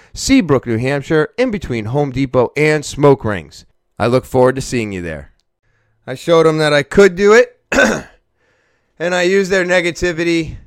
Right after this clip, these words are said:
as my, uh, motivation to prove them wrong. And <clears throat> after that, they throw me a party, and they're like, "Yeah, so you going to college now?"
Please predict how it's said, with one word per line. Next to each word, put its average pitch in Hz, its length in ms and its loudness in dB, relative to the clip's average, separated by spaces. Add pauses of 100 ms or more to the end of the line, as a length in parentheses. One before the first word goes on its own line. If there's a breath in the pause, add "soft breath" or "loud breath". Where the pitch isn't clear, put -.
(840)
as 147 500 -6 (1120)
my, 143 340 -2
uh, 135 320 -2
motivation 139 960 -2 (460)
to 131 100 -12
prove 131 320 -10
them 120 200 -6
wrong. 98 320 -10 (1040 soft breath)
And 185 400 4 (120)
<clears throat> - 100 -20
after 202 760 2
that, 156 380 2 (760)
they 151 120 0
throw 175 260 4
me 185 120 2
a 180 60 4
party, 135 520 0 (340)
and 127 400 0
they're 131 100 2
like, 127 280 2
"Yeah, 226 220 6
so 180 560 8 (920 soft breath)
you 143 80 -2
going 165 220 8
to 160 80 4
college 190 420 4
now?" 240 400 4